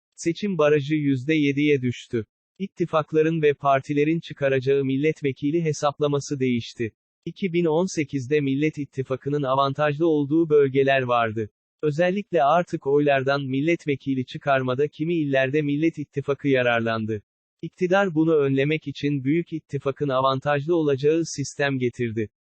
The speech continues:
Eğer Millet İttifakı'nın toplam oyu Cumhur'u geçerse değişiklik Millet İttifakı'na yarayacak. Kazdıkları kuyuya kendilerinin düşmesi mümkün. Bu seçimlerde ilk kez uygulanacak bir kural, daha doğrusu kuralsızlık da şu:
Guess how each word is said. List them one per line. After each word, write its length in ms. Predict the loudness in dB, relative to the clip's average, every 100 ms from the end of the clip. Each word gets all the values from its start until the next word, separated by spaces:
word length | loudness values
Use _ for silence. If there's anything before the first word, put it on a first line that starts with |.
| -2
Eğer 280 | 0 0 0
Millet 420 | 0 0 0 -2
İttifakı'nın 680 | -8 -8 -4 -4 -2 -4 -2
toplam 440 | 0 0 2 2
oyu 260 | 2 0 0
Cumhur'u 460 | -2 -2 0 0
geçerse 600 | 0 0 2 -2 0 -2
değişiklik 580 | 0 -2 -4 -10 -10 -6
Millet 360 | -4 0 0 -2
İttifakı'na 600 | -6 -6 -4 -4 0 2
yarayacak. 720 | 2 2 0 0 -2 -6 _ _ _ _
Kazdıkları 640 | 0 0 0 -4 0 0 0
kuyuya 400 | 2 4 4 2
kendilerinin 760 | 0 0 2 2 2 -2 -2
düşmesi 500 | -4 -4 -4 -2 -2
mümkün. 440 | 0 -2 -4 -6 -6 _ _ _ -8
Bu 120 | -2
seçimlerde 720 | -2 0 0 0 0 2 0
ilk 200 | 0 -4
kez 320 | -2 0 0
uygulanacak 800 | 0 0 0 0 -2 -2 -4 -4
bir 100 | -6
kural, 400 | -4 -2 0 0 -6 -2
daha 260 | 2 2 4
doğrusu 440 | 2 2 -2 -8
kuralsızlık 760 | -2 2 2 0 -6 -6 -6 -4
da 100 | -4
şu: 280 | -6 -10